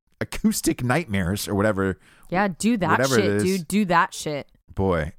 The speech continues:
Speaker 2: That shit's the real
Speaker 1: Send
Speaker 2: deal.
Speaker 1: these fucking Cubans over there and just l-, unleash these acoustic nightmares on people. Um, but why, I don't, why can't we do something like that? Or pay somebody off.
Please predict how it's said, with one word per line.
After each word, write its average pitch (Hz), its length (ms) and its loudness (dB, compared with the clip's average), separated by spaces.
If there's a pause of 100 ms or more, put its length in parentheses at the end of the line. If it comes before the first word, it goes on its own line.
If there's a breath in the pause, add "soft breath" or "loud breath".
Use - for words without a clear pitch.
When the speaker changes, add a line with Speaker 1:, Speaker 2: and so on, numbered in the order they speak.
Speaker 2:
That 156 380 0
shit's - 500 -12
the - 60 -2
real 143 320 -2
Speaker 1:
Send 147 200 0
Speaker 2:
deal. 196 40 0
Speaker 1:
these 117 160 -2
fucking 131 380 0
Cubans 175 440 -2
over 78 160 -2
there 78 140 -2
and 78 120 -2
just 80 260 -6
l-, 101 140 -8 (200)
unleash 120 340 -2
these 98 140 -2
acoustic - 520 -4
nightmares 92 480 -2
on 78 120 -8
people. 71 420 -10 (420 soft breath)
Um, 92 520 -4 (200)
but 117 80 2
why, 226 220 0
I 233 120 0
don't, 170 460 -8
why 143 220 -2
can't 226 220 -4
we 175 80 0
do 165 100 0
something 151 240 0
like 160 120 -2
that? - 60 -20 (220 loud breath)
Or 220 480 2 (300 soft breath)
pay 269 180 0
somebody 247 440 0
off. 110 400 -2